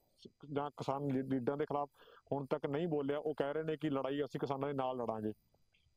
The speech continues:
ਭਾਵੇਂ ਕਿ ਗੱਲ ਦੋ, ਦੋ, ਅਹ, ਨੇਤਾ ਦੀ ਹੋ ਰਹੀ ਸੀ, ਅਹ, ਦੀਪ ਸਿੱਧੂ ਦੀ ਗੱਲ ਵੀ ਹੋ ਰਹੀ ਸੀ, ਪਰ ਸੰਯੁਕਤ ਕਿਸਾਨ ਮੋਰਚੇ ਵੱਲੋਂ ਵੀ ਇਹ ਕਿਹਾ ਜਾ ਰਿਹਾ ਕਿ ਦੀਪ ਸਿ-, ਉਹਦੇ ਉੱਪਰ, ਲੱਖੇ ਸਧਾਣੇ ਦੇ ਉੱਪਰ ਸਹਿਮਤੀ ਹੈ ਜਿਹੜੀ, ਉਹ ਸਾਡੀ ਮੀਟਿੰਗਾਂ ਹੋ ਚੁੱਕੀਆਂ ਨੇ। ਸੰਯੁਕਤ ਕਿਸਾਨ ਮੋਰਚੇ ਦੀ ਮੀਟਿੰਗ ਤੋਂ ਬਾਅਦ, ਅਹ, ਜਿਹੜੀ ਇੱਕ ਫੈਸਲਾ ਕਰ ਲਿਆ ਜਾਊਗਾ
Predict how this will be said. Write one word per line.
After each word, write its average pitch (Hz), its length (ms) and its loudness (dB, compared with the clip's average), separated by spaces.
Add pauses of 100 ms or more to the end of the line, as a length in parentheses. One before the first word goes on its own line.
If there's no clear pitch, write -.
(140)
ਭਾਵੇਂ 151 240 0
ਕਿ 180 80 -2
ਗੱਲ 160 160 2
ਦੋ, 156 380 0
ਦੋ, 151 280 0
ਅਹ, - 360 -4
ਨੇਤਾ 151 280 0
ਦੀ 165 100 -2
ਹੋ 151 140 2
ਰਹੀ 156 180 0
ਸੀ, 170 200 0
ਅਹ, 139 160 0
ਦੀਪ 135 200 -2
ਸਿੱਧੂ 165 220 -2
ਦੀ 185 120 0
ਗੱਲ 147 180 0
ਵੀ 147 100 -2
ਹੋ 139 140 0
ਰਹੀ 147 140 -2
ਸੀ, 156 120 -2
ਪਰ - 340 -4
ਸੰਯੁਕਤ 170 340 -2
ਕਿਸਾਨ 170 240 -2
ਮੋਰਚੇ 175 280 0
ਵੱਲੋਂ 175 200 0
ਵੀ 185 60 2
ਇਹ 180 40 0
ਕਿਹਾ 165 200 0
ਜਾ 170 160 0
ਰਿਹਾ 170 100 0
ਕਿ 160 100 -4
ਦੀਪ 156 200 0
ਸਿ-, 175 140 -2
ਉਹਦੇ 151 240 0
ਉੱਪਰ, 151 240 0 (300)
ਲੱਖੇ 156 240 2
ਸਧਾਣੇ 180 220 0
ਦੇ 160 60 0
ਉੱਪਰ 156 160 0
ਸਹਿਮਤੀ 160 440 0
ਹੈ 170 40 2
ਜਿਹੜੀ, 151 240 0
ਉਹ 170 80 -2
ਸਾਡੀ 156 200 0
ਮੀਟਿੰਗਾਂ 147 360 0
ਹੋ 135 120 -2
ਚੁੱਕੀਆਂ 156 300 -2
ਨੇ। 160 60 0
ਸੰਯੁਕਤ 151 300 -2
ਕਿਸਾਨ 147 260 -2
ਮੋਰਚੇ 147 420 0
ਦੀ - 360 -6
ਮੀਟਿੰਗ 165 340 0
ਤੋਂ 170 120 0
ਬਾਅਦ, 151 240 0
ਅਹ, 139 420 -4
ਜਿਹੜੀ 156 220 0
ਇੱਕ 165 140 -6
ਫੈਸਲਾ 143 320 0
ਕਰ 139 180 -4
ਲਿਆ 143 120 -2
ਜਾਊਗਾ 139 320 -2